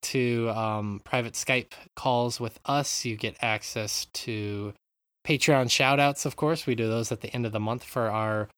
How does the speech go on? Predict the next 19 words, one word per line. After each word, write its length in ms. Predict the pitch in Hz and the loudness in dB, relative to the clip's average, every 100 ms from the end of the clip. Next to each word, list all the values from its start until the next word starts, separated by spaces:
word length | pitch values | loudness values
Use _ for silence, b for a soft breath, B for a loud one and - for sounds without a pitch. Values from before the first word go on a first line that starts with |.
| _ - | _ -12
wonderful 540 | 113 117 120 - 123 | -2 0 0 -2 -4
people 320 | 110 123 - 110 | -4 -6 -6 -6
who 100 | 113 | -6
support 440 | - 110 117 113 | -6 -6 -4 -2
us. 280 | 127 127 127 | -2 -2 -4
And 100 | 131 | -4
you 80 | 131 | 0
get 240 | 151 139 | 2 2
access 500 | 139 131 - 139 - B B _ | 2 0 0 0 -2 B B _
to 540 | - 135 127 127 123 123 | -2 2 4 6 4 2
some 200 | - 139 | 0 0
of 160 | 135 131 | 2 4
our 100 | 127 | 2
podcast 640 | - 135 - 131 123 - - | 4 0 2 0 0 -4 -8
weeks 400 | 117 131 - - - | -4 -4 -2 -4 -2
in 220 | 135 131 | 0 0
advance. 680 | 120 113 151 143 - - - _ _ _ - | 0 -2 -4 -6 -10 -12 -12 _ _ _ -12
So, 380 | - 104 98 98 | -6 -4 -2 -4
uh, 240 | 95 101 | -6 -10